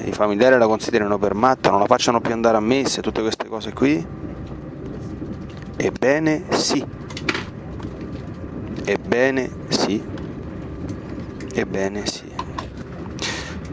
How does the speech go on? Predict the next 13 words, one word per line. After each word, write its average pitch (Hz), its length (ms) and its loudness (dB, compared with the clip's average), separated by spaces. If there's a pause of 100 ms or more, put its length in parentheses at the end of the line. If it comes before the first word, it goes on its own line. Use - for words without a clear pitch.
(560)
A 110 100 4
mio 131 180 6
modestissimo 117 640 4
avviso, 117 520 4 (2000)
questa 123 240 4
è 123 40 6
una 120 140 6
delle 104 200 6
cose 104 540 6
più - 160 2
difficili 110 640 4 (680)
da 101 120 6
vivere, 98 420 4